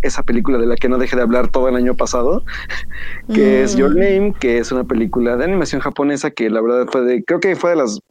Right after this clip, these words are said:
Speaker 1: más taquilleras de, de, del país nipón, del pa-, de ahí en Japón. Y pues la verdad es que, eh, el proyecto de Your Name fue un proyecto muy bonito, una animación muy padre, una historia muy original.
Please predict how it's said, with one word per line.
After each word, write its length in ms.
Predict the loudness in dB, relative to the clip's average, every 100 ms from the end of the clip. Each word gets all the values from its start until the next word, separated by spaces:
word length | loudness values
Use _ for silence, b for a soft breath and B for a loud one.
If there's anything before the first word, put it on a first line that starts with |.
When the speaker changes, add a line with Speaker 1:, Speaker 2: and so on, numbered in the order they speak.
| _ -6
Speaker 1:
más 200 | -4 -2
taquilleras 560 | -4 -2 0 0 0 -2
de, 260 | -6 -8 B B B B -6
de, 420 | -2 0 0 0
del 200 | -2 -2
país 240 | -2 -2 -2
nipón, 420 | -2 -2 -4 -4
del 140 | -6
pa-, 160 | -4 -4
de 80 | -2
ahí 140 | -4
en 100 | -4
Japón. 380 | -4 -2 -2 -4 B B B B
Y 240 | -2 0 2
pues 240 | 0 2
la 80 | 2
verdad 140 | 2 0
es 60 |
que, 360 | 0 0 2 2
eh, 380 | 0 0 0 0
el 80 | 0
proyecto 240 | 0 0
de 80 | 0
Your 140 | 0
Name 160 | -2 -4
fue 140 | -4
un 100 | -4
proyecto 220 | -2 -2 -2
muy 100 | -2
bonito, 360 | 0 -2 0
una 100 | 0
animación 360 | 0 -2 -2 -2
muy 140 | 0
padre, 300 | -2 -2 0
una 140 | 0 -2
historia 280 | -2 -2 0
muy 160 | 0
original. 520 | 0 0 0 0 -2